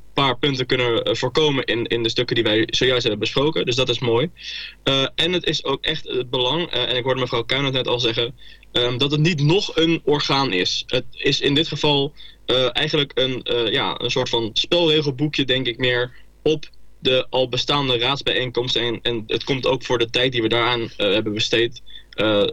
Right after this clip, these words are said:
ook in de plaats. Dus dat, dat, dat gaat geen extra tijd, eh, inspanning, eh, in die zin opleveren richting, richting de raad. Het zorgt alleen voor dat die bijeenkomsten die we met elkaar hebben, dat die heel veel meer structuur krijgen en, eh, ook veel meer,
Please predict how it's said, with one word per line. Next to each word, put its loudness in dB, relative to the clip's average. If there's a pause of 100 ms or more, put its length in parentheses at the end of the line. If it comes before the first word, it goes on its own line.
(140)
ook 0
in 0
de 0
plaats. -4
Dus -2
dat, 0
dat, 0
dat 0
gaat -4
geen -2
extra -2 (360)
tijd, -2
eh, 0
inspanning, -6
eh, -2
in -2
die 2
zin 2
opleveren 2 (340)
richting, 0
richting 0
de 4
raad. 2
Het 0
zorgt 0
alleen 0
voor 0
dat 0
die -2
bijeenkomsten 2
die 4
we 2
met 0
elkaar 2
hebben, 0 (340)
dat 0
die -2
heel 2
veel -2
meer 2
structuur 2
krijgen 0
en, -2
eh, 0
ook 0
veel 2
meer, 2